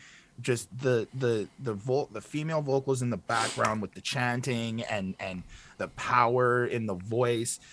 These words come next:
just the, the, the, the way that they, like, spit the bars and they're so, like, cutting and blade intricate, which was really dope to me. I, like, I couldn't get that picture out of my head. And it's, like, cool to see how they're continuing, I,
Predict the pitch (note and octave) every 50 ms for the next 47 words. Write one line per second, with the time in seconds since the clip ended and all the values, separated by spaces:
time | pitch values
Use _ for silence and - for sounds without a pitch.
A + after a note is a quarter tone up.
0 | - - - - - A#2+ G2+ - - - - B2+ B2 A#2+ A#2 A2+ G#2+ - - -
1 | B2 A#2+ A2+ A2 G#2+ G#2 F#2+ - - _ - A#2 B2 A#2+ A#2 G#2+ G#2 G2+ - B2+
2 | B2 A#2+ A2+ A2+ A#2+ C3+ C#3+ D3+ C#3+ C#3 C#3 C3 - A#2 A2 A#2 A2+ G#2 F#2+ -
3 | - - - - - - C#3+ C#3+ - _ C3 A2+ G2 - G#2 G2 G#2+ B2 B2+ C3+
4 | C#3 C3+ C3 - G#2+ A2 A2 G2+ G2+ - - - - - A2 B2+ D3 C#3+ C#3 B2+
5 | A2 G2 D#2 - - - _ _ _ _ _ _ - - - C3+ A#2 A#2+ C3+ C3+
6 | C3+ C#3 D3 B2+ F#2 G2+ F2+ F2 D#2+ - - A#2 F#2+ G#2+ A#2+ C#3 D#3 D3 - C#3+
7 | C#3+ C3+ - C#3+ C3 - - C#3+ C#3+ C3 B2 A#2 - A2 G2+ F#2+ G2+ B2 D#3+ E3
8 | D3+ C3+ G#2 G2 - C3+ C3+ B2+ - - - C3 A#2 A2+ A#2+ A#2 A2 G#2 - -
9 | - - - - - - _ - C3 - - B2 B2 A#2+ - A#2 B2+ - - -
10 | D#3+ D#3+ D#3 C3+ A#2+ A#2+ C3 B2+ - - - A2 - - - B2+ G#2 - - A2
11 | F2 G#2+ A2 A2+ A2 G#2+ G#2 G2 G2+ - G#2+ B2+ A#2 G2+ - - A2+ A2+ A2+ A2
12 | - - - B2 A#2 A#2 G#2+ - - _ _ _ _ _ _ - - D3 D3+ E3
13 | D#3+ - D3+ C3 - - - C3 C#3 B2+ C3 A#2 A#2+ A#2+ A2+ A2+ - B2 A#2+ A#2+
14 | - C3 C3 C#3 C#3 C3+ B2 A#2+ A#2 G#2+ - - G2+